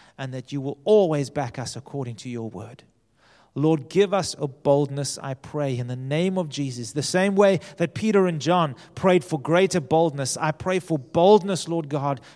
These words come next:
to act upon your word, to pray for those who are sick,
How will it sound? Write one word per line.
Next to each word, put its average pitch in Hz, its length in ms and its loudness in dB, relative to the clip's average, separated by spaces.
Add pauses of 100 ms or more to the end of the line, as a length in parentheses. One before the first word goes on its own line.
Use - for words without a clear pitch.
to - 120 -8 (100)
act 202 400 0
upon 165 380 -4
your 156 180 0
word, 139 380 -2 (260)
to 180 120 0
pray 226 440 4
for 185 160 -2
those 170 320 0
who 160 160 -2
are 151 80 -4
sick, - 480 -10